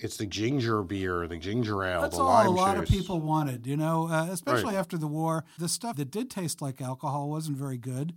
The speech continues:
Speaker 2: That was the rise of the, uh, no vermouth martini, which is a nasty drink. I'm sorry, I love martinis,
Speaker 1: <laughs>
Speaker 2: and I used to drink a lot of those. Oof.
Speaker 1: Yeah.
Speaker 2: You'd get these ultra dry martinis. Those were for the people who, who wanted the booze.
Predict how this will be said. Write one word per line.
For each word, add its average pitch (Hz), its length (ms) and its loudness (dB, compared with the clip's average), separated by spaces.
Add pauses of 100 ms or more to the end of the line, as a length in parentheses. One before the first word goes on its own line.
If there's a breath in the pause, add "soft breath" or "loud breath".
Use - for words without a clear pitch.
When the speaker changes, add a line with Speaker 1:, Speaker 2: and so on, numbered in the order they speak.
Speaker 2:
That 165 160 0
was 160 200 -2
the 156 100 0
rise 160 440 2
of 143 200 -2
the, 143 260 0
uh, 139 240 -2
no 143 240 0
vermouth 151 480 -2
martini, 143 560 0 (460)
which - 440 -4
is 226 200 -4
a 190 40 0
nasty 147 400 0
drink. 123 360 -6 (360)
I'm 196 140 -4
sorry, 135 380 -4
I 139 60 -2
love 147 220 -2
martinis, 139 680 2 (160)
Speaker 1:
<laughs> - 140 -8
Speaker 2:
and 160 140 2
I 160 100 4
used 160 160 2
to 160 60 -6
drink 151 240 -2
a 151 40 -4
lot 143 220 0
of 117 100 -8
those. 131 280 -4 (260)
Oof. 190 460 -2
Speaker 1:
Yeah. 123 260 4 (160)
Speaker 2:
You'd 156 200 -2
get 170 180 -2
these 143 320 -2
ultra 175 400 -2
dry 147 300 0
martinis. 139 640 0 (200)
Those 180 320 -2
were 208 100 -2
for 180 80 -6
the 151 100 -2
people 151 340 -2
who, 143 280 -2
who 147 440 -2
wanted 147 400 0
the 135 80 -4
booze. 131 460 -2